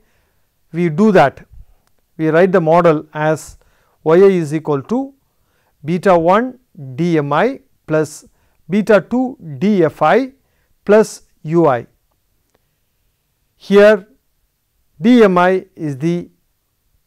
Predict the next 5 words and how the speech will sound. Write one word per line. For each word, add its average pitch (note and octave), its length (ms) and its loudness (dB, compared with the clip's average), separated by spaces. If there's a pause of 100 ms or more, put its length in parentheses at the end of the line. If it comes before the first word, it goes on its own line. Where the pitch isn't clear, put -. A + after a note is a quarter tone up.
(600)
dummy G3 260 2
variable E3+ 400 0
corresponding D#3+ 600 -6
to A3+ 180 -8
male, E3+ 520 -2